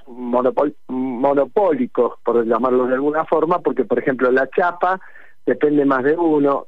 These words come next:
el hierro es de dos o tres, el cemento es de dos o tres, pero en el caso, por ejemplo, nuestro de Hipercerámico, eso es diferente. Yo tengo muchos proveedores de porcelanatos, de cerámica, de grifería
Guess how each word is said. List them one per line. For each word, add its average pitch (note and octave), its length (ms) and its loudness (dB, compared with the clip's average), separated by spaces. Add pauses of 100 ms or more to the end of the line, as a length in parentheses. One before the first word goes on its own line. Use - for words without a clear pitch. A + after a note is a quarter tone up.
(100)
el A#2 200 -4
hierro D3+ 540 2 (340)
es B2+ 140 0
de B2+ 120 2
dos B2+ 240 0
o B2 80 0
tres, D3 360 2 (140)
el A#2+ 140 -4
cemento C#3+ 460 0
es A#2 140 -2
de A2+ 120 4
dos A2+ 280 2
o A#2+ 60 -8
tres, D3+ 380 0
pero A#2+ 420 -2
en A2 140 -4
el G2+ 120 -6
caso, D3+ 300 0
por C3+ 160 0
ejemplo, C3 460 0
nuestro C3 540 0
de A#2 80 2
Hipercerámico, C3 880 0 (360)
eso D3+ 220 -4
es F3 80 -6
diferente. B2 720 0 (320)
Yo C3 80 -2
tengo C#3+ 220 0
muchos D3+ 320 0
proveedores A#2+ 640 2 (500)
de A2+ 80 -4
porcelanatos, A#2 920 0
de A2+ 120 0
cerámica, A#2+ 680 0
de A#2 140 2
grifería A2+ 840 0